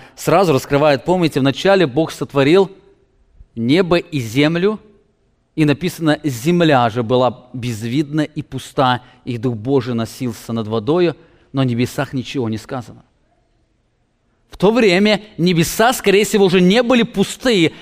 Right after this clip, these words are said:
они были наполнены воинством небесным. Ангелами, то есть. Итак, это первое. Когда они были сотворены, они были сотворены в какое-то из первых шести дней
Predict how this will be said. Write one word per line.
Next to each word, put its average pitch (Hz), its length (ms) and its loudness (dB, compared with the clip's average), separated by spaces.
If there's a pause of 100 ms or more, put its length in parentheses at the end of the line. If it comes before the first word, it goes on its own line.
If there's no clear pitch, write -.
(140)
они 165 240 2
были 220 220 2
наполнены 226 880 2 (180)
воинством 214 760 4
небесным. 185 600 0 (1700)
Ангелами, 123 560 0
то - 140 -18
есть. - 240 -20 (1200)
Итак, 147 240 0
это 185 140 2
первое. 190 360 2
Когда 127 200 2
они 196 120 0
были 156 160 0
сотворены, 120 420 -4
они 175 160 2
были 123 180 0
сотворены 123 540 -2 (480)
в - 40 -20
какое-то 185 440 0
из 160 200 -4
первых 131 360 -2
шести 185 320 -8
дней 127 400 -4